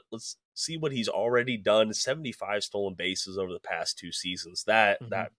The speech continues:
Speaker 1: speed is, is there. It's in the field. It's on the base paths. And he had a little power jump last year. He hit nine home runs in double A, which it,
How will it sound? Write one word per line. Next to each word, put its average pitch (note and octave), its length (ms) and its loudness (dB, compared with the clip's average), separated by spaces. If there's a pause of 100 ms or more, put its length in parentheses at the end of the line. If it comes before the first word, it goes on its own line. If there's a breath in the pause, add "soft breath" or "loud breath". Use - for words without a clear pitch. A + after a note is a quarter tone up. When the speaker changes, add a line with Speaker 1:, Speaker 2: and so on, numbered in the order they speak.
Speaker 1:
speed D3+ 540 -2
is, E2+ 340 -4
is E2+ 160 -18
there. A2+ 280 8
It's - 340 -4
in B2 140 4
the G#2 80 -2
field. G#2+ 400 0
It's F2 180 -6
on B2+ 200 2
the G2+ 40 -4
base F#2 320 -4
paths. F#2 460 0 (380 loud breath)
And G#3 100 -6
he D#4 60 -4
had F4+ 80 -2
a F#4+ 40 4
little E4 220 4
power G#3+ 340 6
jump A#2+ 260 2
last F#2 280 0
year. F2+ 160 -6
He G2 240 -8 (160)
hit F#3+ 180 0
nine A2+ 300 2
home D#3+ 260 2
runs F3+ 380 2 (400)
in D3+ 140 2
double F3 320 6
A, F#3 160 8
which D3+ 500 2
it, D3+ 140 6